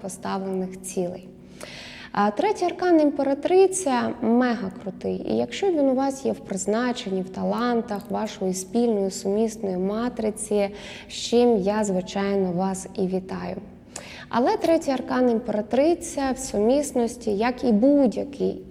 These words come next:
енергії архетипу в сумісності в мінусі, мінусить, якщо, звичайно, ви знаходитесь в мінусовому прояві щодо один одного. І так, як тре-, мінусить третій архетип?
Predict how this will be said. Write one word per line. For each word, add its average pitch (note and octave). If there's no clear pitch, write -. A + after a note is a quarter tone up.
енергії G3+
архетипу G3
в F#3
сумісності G3+
в F3+
мінусі, C#4+
мінусить, A3+
якщо, A#3+
звичайно, A3+
ви G#3+
знаходитесь G#3
в -
мінусовому G3
прояві G3+
щодо F#3
один F3+
одного. E3+
І A#3
так, A#4
як C4
тре-, C#4
мінусить A#3+
третій G#3+
архетип? G3